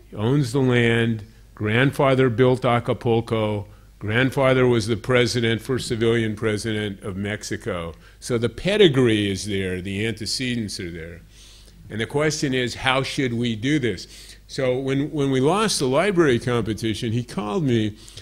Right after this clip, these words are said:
and I went to say, "Can you come down and we'll talk about this a little?" And I wasn't in, given other responsibilities. I wasn't in a position to do that in my office, and I proposed to him, and, and this may be a solution, actually, and an important one, to make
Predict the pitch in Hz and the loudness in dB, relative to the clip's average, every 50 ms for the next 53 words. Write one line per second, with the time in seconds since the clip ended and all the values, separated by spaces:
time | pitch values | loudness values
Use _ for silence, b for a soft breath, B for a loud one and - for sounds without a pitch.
0 | B B B - 120 120 120 123 120 127 139 147 147 131 139 123 - 147 139 - | B B B -6 -2 0 0 2 2 2 2 2 2 0 -2 -2 -2 -4 -2 -2
1 | 143 131 123 107 131 131 131 123 123 120 117 117 117 113 110 107 107 143 147 156 | 0 -2 0 0 0 0 2 2 2 2 2 2 0 0 -2 -2 -2 -4 -4 -2
2 | 175 - - 127 117 107 98 98 107 95 - - 104 104 98 98 101 101 104 113 | -2 -2 -2 -2 -2 -2 -4 -6 -6 -8 -6 -6 -4 -4 -4 -4 -4 -4 -4 -2
3 | 120 135 143 139 117 - 151 143 139 143 139 113 131 123 120 117 120 120 120 123 | 0 0 0 0 0 -2 -2 2 2 2 2 2 0 0 0 0 0 -2 -4 -6
4 | 123 127 135 120 - 151 127 95 131 139 143 139 139 123 120 123 135 135 123 127 | -10 -10 -10 -10 -8 -10 -6 -2 0 0 2 2 2 2 2 -2 -2 -2 -2 0
5 | 127 127 120 117 113 120 - 127 110 104 - - 123 117 113 110 113 110 113 117 | 0 2 2 0 -2 -2 -4 -6 -6 -6 -4 -4 -2 -2 -2 -2 0 0 2 2
6 | 117 107 104 92 117 120 135 139 123 131 123 117 107 - 110 101 107 107 - 110 | 2 2 0 0 -2 0 0 0 2 2 0 0 -2 -2 -4 -6 -6 -6 -6 -6
7 | 98 98 95 92 95 123 131 127 120 117 117 113 110 110 117 B B B B B | -6 -6 -8 -6 -2 0 0 2 4 4 4 4 2 0 -4 B B B B B
8 | B - - 160 160 160 151 139 131 123 123 120 117 117 117 113 - - 123 107 | B -4 0 0 0 2 0 0 0 2 0 0 0 0 -2 -2 -4 -4 -6 -4
9 | 98 - - 131 117 117 117 117 - 123 113 - 151 160 185 185 185 - 147 113 | -4 -4 -2 0 0 0 0 0 -2 -4 -2 0 2 2 2 2 2 0 0 0
10 | 120 117 117 117 110 B B B B B B - 127 123 139 143 - - 143 139 | 0 2 2 0 0 B B B B B B -6 -4 -4 -4 -4 -6 -6 -4 -4
11 | 143 147 - - 143 185 202 - 202 196 196 190 156 156 147 127 - - - 131 | -4 -6 -6 -4 -2 0 0 2 2 4 4 6 8 8 8 8 6 4 2 4
12 | 123 170 226 208 - - - 107 98 98 95 92 90 - - 107 104 101 101 104 | 4 4 2 2 0 0 -2 -2 -4 -4 -6 -8 -8 -10 -10 -10 -8 -6 -6 -6
13 | 107 107 107 107 104 - - 143 143 143 127 117 107 104 101 95 B B B B | -6 -6 -6 -8 -6 -4 -2 -2 -2 -2 -2 -4 -4 -4 -4 -6 B B B B
14 | B - 127 135 151 165 160 151 156 - | B -6 -4 0 0 2 2 0 -2 -4